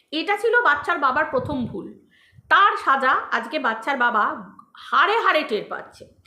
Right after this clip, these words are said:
প্রত্যেকটা মুহূর্তে মুহূর্তে তাকে দিতে হচ্ছে, বোঝাতে পারছি? তো সেই হিসেবে অনেক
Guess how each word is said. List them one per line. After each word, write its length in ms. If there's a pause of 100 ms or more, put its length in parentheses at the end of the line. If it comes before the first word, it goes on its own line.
(220)
প্রত্যেকটা 640
মুহূর্তে 540
মুহূর্তে 360
তাকে 240
দিতে 240
হচ্ছে, 360 (760)
বোঝাতে 300
পারছি? 400 (540)
তো 260 (140)
সেই 260
হিসেবে 680 (600)
অনেক 260